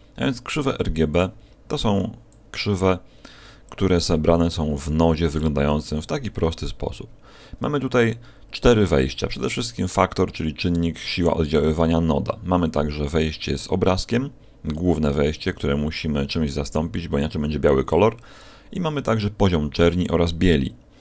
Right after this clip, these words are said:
Natomiast to, co ustawiamy po środku na krzywych, to jest to, w jaki sposób interpretowane będą kolory obrazka. Przygotowałem sobie taką małą scenę,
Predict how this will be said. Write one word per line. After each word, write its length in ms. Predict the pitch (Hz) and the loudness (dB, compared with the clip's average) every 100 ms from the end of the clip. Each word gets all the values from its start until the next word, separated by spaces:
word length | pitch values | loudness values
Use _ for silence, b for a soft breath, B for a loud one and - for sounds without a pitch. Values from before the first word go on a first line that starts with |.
| b - | b -6
Natomiast 260 | 95 87 | -2 -2
to, 100 | - | -2
co 100 | - | -2
ustawiamy 420 | 101 92 92 92 80 | -2 0 0 0 -2
po 140 | - | -4
środku 420 | - 156 160 - | -2 -2 -4 -2
na 100 | 69 | -2
krzywych, 460 | - 143 98 67 - b b - | 0 0 0 -2 -6 b b -8
to 80 | 202 | -6
jest 180 | - | -2
to, 280 | - 87 87 82 | 4 4 4 2
w 40 | |
jaki 240 | 98 101 | 0 0
sposób 400 | 87 - 82 87 | -4 -2 -2 -2
interpretowane 680 | 85 78 76 78 76 82 80 | -2 -2 0 0 2 4 4
będą 320 | 78 73 73 71 | 2 2 0 -4
kolory 460 | - 95 87 80 78 | 0 4 4 4 4
obrazka. 520 | 80 71 65 - - - - B B B B | 2 2 2 2 0 -8 -20 B B B B
Przygotowałem 560 | - - - 135 139 139 | -10 -2 0 2 2 0
sobie 200 | - 92 | -2 -2
taką 220 | 85 87 | 0 2
małą 300 | 92 90 80 | 4 4 2
scenę, 460 | - - 67 69 | 0 2 2 2